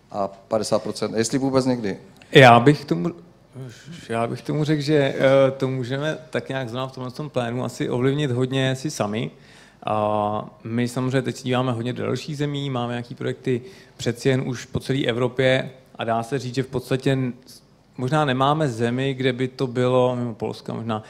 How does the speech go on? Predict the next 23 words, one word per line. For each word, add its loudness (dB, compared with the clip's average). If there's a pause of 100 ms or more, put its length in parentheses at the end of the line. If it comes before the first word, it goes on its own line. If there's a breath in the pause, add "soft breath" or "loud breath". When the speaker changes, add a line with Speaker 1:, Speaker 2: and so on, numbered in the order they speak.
(240 loud breath)
Speaker 2:
kde 2
by 0
mobil 0
byl 0
míň 2
než 0
padesát 0
procent. -6
Máme -4
i -2
země, -4
kde -2
už -10
je -4
osmdesát -2
dva 0
procent -6
a, -4
a -10
stoupá. -2 (400 loud breath)
Eh, -8 (480)
takže, 4
ehm, 0